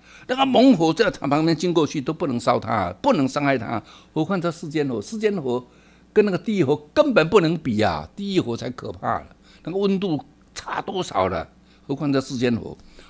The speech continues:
而说奇婆潜入火际，犹如清凉大河水中啊！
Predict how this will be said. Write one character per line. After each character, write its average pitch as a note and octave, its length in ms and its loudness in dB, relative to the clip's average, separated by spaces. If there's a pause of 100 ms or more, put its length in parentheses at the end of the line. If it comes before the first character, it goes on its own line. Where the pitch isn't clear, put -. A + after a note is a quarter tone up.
而 A2+ 140 6
说 G#2 120 -2
奇 A#2+ 260 -4
婆 E2+ 260 -8 (240)
潜 F2 400 -4
入 A2 220 -4
火 E2+ 240 -14
际， G2 200 -12 (300)
犹 D#3+ 160 8
如 D3 140 4
清 F3 420 -4
凉 G#2 280 0
大 - 300 -6
河 G#2+ 200 -8
水 E2 200 -10
中 F#2 300 -6
啊！ - 240 -14